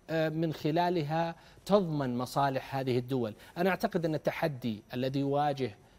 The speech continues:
هذه الدول في العالم هي مصالحها و-، و-، وتهديد مصالحها. أنا أعتقد أن حينما يكون هناك ضمان للمصالح المشتركة بين هذه الدول والعلاقات الدولية، أنا أعتقد هي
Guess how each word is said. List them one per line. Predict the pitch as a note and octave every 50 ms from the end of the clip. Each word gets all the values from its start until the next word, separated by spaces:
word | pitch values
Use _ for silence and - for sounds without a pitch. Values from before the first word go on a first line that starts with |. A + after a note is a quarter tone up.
| -
هذه | - A#2 B2+ C#3+ D3+ D3 B2+ C3+
الدول | C3 B2+ C#3 C3+ B2 A2+ A2 G#2
في | - B2
العالم | A#2 B2 C3+ C3+ C#3 C#3 C#3 C#3+ D#3+ - - - - - -
هي | D3+ D#3+ E3+ D#3+ D#3 D3+ D3+ D#3 D3+ - -
مصالحها | C3+ C3+ B2+ - C3+ B2+ B2 A#2 - - - - - - - - - - - - - _
و-، | B2 A#2+
و-، | A#2+ G#2+ - B2+ C3 C3 C3+
وتهديد | B2 - - A#2+ G#2+ A2+ C3 D3 C#3+ C3+
مصالحها. | A#2+ - - A#2 A2 G#2+ - - A#2+
أنا | B2 B2+ D3
أعتقد | D#3 D3+ - F#3 - - D3 C#3+ -
أن | D#3 C3+ C3 C3 B2+ B2 B2+ B2+ - - - - - - - -
حينما | - - D#3 D3+ D3 D3 D3
يكون | C#3 - F#3 E3
هناك | C#3 D3+ E3 D#3+ D3+ C3 A#2+ - - - C3+
ضمان | B2+ C3 B2+ C3 C3 C#3 - A#2+ B2+ B2
للمصالح | A#2+ A#2 A#2 A2+ B2 - C#3 C3+ C#3 C3+ A#2+ -
المشتركة | C3 B2 B2+ A#2+ - - C3+ B2+ A#2+ - A#2+
بين | A2 A#2+ B2+ B2 B2+ B2 A#2+ - - - - - - _
هذه | - G#2 C3 D3 D#3 D3+ C3 D3
الدول | C3+ C3+ D3+ C#3 C3+ A#2 A2+
والعلاقات | A#2 A#2 A#2 A#2+ B2+ B2 C#3+ C#3 - D3+
الدولية، | C#3 C3 C3+ C3 B2+ B2 B2+ B2 B2+ B2+ C3 C#3 C3+
أنا | C3+ C3
أعتقد | B2+ - D#3 - D3+ B2+ A2
هي | C3+ C#3+ C#3 C#3 C#3 C3+ C3